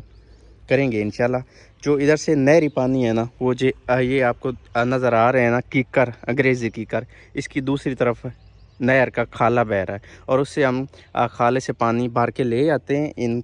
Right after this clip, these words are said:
पौधों के लिए, इनको डालने के लिए। अब इतना पानी भरा नहीं जा सकता कि इस पूरे घर में ना खेती बाड़ी करके तो उसको डाला जाए।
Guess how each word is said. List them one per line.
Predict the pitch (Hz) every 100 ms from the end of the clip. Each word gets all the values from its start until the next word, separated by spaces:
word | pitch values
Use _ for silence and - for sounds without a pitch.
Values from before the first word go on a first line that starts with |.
| -
पौधों | 135 147
के | 131 113
लिए, | 113
इनको | 120 160
डालने | 151 139 139
के | 131
लिए। | 127
अब | 123 113
इतना | - 147
पानी | 135 123 123
भरा | 117 120
नहीं | 151 156
जा | 131 120
सकता | 120 - 120
कि | 123
इस |
पूरे | - 135 131 135 139 135
घर | 113 110
में | 117 117
ना | 123 - - - -
खेती | 120 -
बाड़ी | 123 120
करके | 117 117 113 117
तो | 117
उसको | 113 -
डाला | 117 107 107
जाए। | 117 127